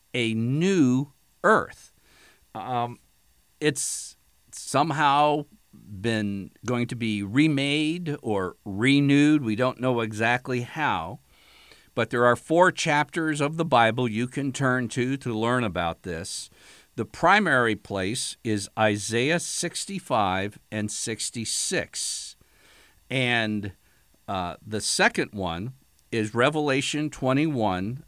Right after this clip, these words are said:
and twenty-two. And it speaks about a new earth, uh, new heavens and a new earth, a new universe. Here's just a few things we will enjoy in that situation.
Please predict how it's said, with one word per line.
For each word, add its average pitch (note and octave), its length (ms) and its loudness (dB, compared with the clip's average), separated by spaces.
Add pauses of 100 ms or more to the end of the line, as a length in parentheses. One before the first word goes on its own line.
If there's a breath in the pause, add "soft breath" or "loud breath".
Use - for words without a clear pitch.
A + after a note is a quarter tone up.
(120)
and A#2 180 -4
twenty-two. G#2+ 920 -4 (640 soft breath)
And A2 160 -4
it A2+ 100 -10
speaks - 760 -2
about G#2+ 600 0 (560)
a G#2+ 400 0 (120)
new C#3+ 640 4 (120)
earth, C#3 420 0 (160)
uh, F#2 260 -4
new B2+ 260 2
heavens B2+ 600 0
and G#2 100 -4
a G2 80 -4
new G2+ 280 -2
earth, E2 240 -8
a F2 100 -10
new D3 520 4
universe. B2 760 -4 (500 soft breath)
Here's F#3 400 -2
just - 400 -4
a B2 80 -8
few F#3 300 -8
things A2+ 600 -6 (120)
we A#2+ 160 0
will C3 300 -2
enjoy A#2+ 720 -4
in G2 160 -6
that F#2 220 -6
situation. - 800 -8